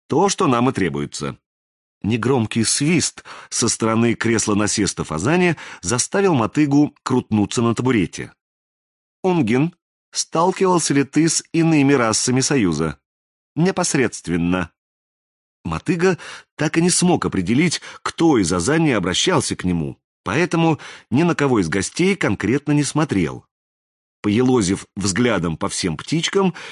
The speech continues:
и ответил, стараясь, чтобы голос звучал правнее. Да, сталкивался. С Азани несколько раз в обстановке приблизительно напоминающей сегодняшнюю. С Булингами и Ротео. Они работали на Багуте четыре вместе со мной.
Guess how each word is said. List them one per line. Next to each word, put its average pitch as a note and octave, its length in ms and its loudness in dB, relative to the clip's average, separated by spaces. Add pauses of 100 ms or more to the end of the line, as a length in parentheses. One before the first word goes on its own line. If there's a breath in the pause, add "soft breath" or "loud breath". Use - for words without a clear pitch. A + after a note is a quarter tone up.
(200 loud breath)
и G#3 80 0
ответил, G#3+ 480 0
стараясь, B2 440 0
чтобы F#2 280 -2
голос A#2 460 2 (160 loud breath)
звучал A#2 480 0
правнее. C3+ 640 2 (580)
Да, B2+ 380 -2
сталкивался. B2+ 800 0 (480 soft breath)
С - 120 -2
Азани C3+ 580 2
несколько C3 500 0
раз A#2+ 300 0 (120)
в F#2+ 120 -4
обстановке A#2+ 600 0
приблизительно C3+ 680 0
напоминающей A#2 640 0
сегодняшнюю. D2+ 760 -2 (800)
С F2+ 120 -6
Булингами D#3+ 640 2 (300 soft breath)
и C#3 200 4
Ротео. A#2 640 0 (260)
Они D3 200 2
работали C3+ 440 0
на A2+ 280 2
Багуте C3+ 380 0
четыре C#3 340 0
вместе F#2+ 300 0
со A2 160 0
мной. E2 300 -2